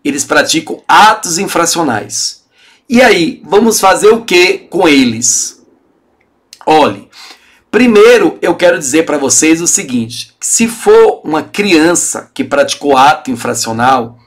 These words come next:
nós vamos aplicar a esta criança as medidas de proteção ou medidas protetivas.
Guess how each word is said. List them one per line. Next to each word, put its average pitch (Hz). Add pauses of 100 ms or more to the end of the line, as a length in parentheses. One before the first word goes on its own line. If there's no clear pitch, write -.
(540)
nós 160
vamos 190
aplicar 170
a -
esta 170
criança 139
as 135
medidas 160
de 220
proteção 190 (120)
ou 156
medidas 151
protetivas. -